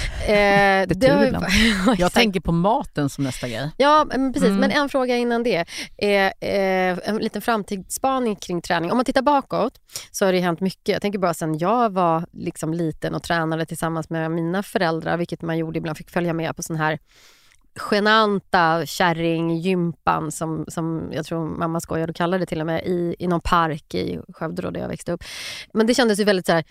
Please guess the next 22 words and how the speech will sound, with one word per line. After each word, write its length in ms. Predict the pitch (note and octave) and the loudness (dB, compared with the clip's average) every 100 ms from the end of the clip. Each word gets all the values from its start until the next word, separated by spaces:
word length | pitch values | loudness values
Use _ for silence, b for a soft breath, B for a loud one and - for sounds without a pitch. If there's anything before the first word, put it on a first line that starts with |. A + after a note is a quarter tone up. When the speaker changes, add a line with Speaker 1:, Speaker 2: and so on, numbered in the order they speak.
| _ | _
Speaker 1:
nästan 200 | G#3 F#3+ | 0 2
som 120 | F3 | 0
att 60 | F3 | -2
det 60 | |
var 80 | F3 | -2
en 60 | E3 | -2
kommunal, 840 | - F3+ G3+ A#3 G#3 E3 D#3 D#3 B2+ B B B | 0 2 2 4 4 2 2 -2 -4 B B B
<laughs> 360 | B D#4 G#3+ | B 2 2
det 120 | G#3 | 2
var 220 | G3 F#3+ A3 | 4 4 4
det 60 | |
väl 120 | G3+ | 2
inte, 240 | F#3 D#3 E3 | 0 0 2
men 140 | F#3+ B B B B | 2 B B B B
det 60 | A3+ | 2
var 120 | A#3 | 4
väldigt, 500 | A3+ G#3 F#3 F3+ - | 4 2 0 -2 0
eh, 60 | F#3+ | 2
en, 600 | F3+ F3 F3 F3 - F3+ - - - - | 4 4 2 0 -6 -10 -10 -12 -12 -10
en, 200 | - F#3+ - | -6 -6 -4
en 240 | F#3 G3+ | -2 -2
ekonomisk 920 | G3+ A3+ A#3 A3+ G3 F3+ - - - | -2 0 0 2 2 0 -4 -8 -10